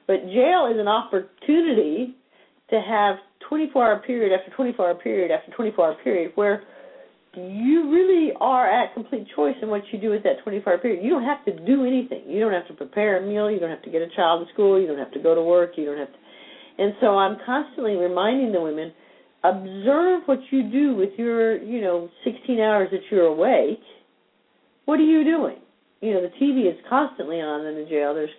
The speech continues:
closed captions, so they never get to listen to it, sadly. Isn't that strange? But anyway, so the T V is always on to something, so that's a choice. They can do each other's hair, which they love to do, which that's a choice. They can play cards. They do have cards, so that's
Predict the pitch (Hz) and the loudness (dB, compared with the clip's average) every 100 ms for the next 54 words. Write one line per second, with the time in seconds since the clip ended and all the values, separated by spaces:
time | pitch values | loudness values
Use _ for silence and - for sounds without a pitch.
0 | _ - 175 - 156 - - 147 - 147 | _ 0 0 0 -12 -12 -16 -16 -12 -10
1 | 151 156 151 139 160 - - 139 - 139 | -8 -8 -10 -8 -8 -8 -10 -14 -12 -10
2 | - _ _ - 127 - 165 _ _ _ | -10 _ _ -10 -10 -10 -14 _ _ _
3 | _ _ - - - 156 151 - - - | _ _ -16 -14 -10 -10 -12 -18 -20 -20
4 | _ 208 190 208 190 170 196 190 190 311 | _ 0 0 -2 -2 -2 -2 -6 -2 0
5 | 294 262 254 254 220 214 190 - 233 196 | 2 2 4 4 2 0 -2 -4 -6 -6
6 | 131 147 226 _ _ - - 185 185 180 | -8 -10 -14 _ _ -12 -4 2 2 2
7 | 247 - 151 139 - _ _ _ - _ | -6 -6 -4 -4 -8 _ _ _ -20 _
8 | _ 190 190 214 196 233 - 208 214 208 | _ -2 0 -4 -2 -4 0 0 0 -6
9 | 208 226 156 147 262 - 170 - 165 160 | -6 -2 -2 -2 -6 -12 -16 -4 0 0
10 | 151 - 143 135 233 240 - 131 - 202 | -2 -8 -6 -4 -4 -8 -8 -8 -10 -10
11 | 151 135 - _ - - - 180 196 196 | -6 -6 -8 _ -20 -20 -2 -2 0 -2
12 | 214 254 175 143 165 220 170 160 160 202 | -2 0 0 0 -4 -6 -8 -4 -6 -6
13 | - 143 165 - 156 151 | -8 -8 -8 -8 -6 -6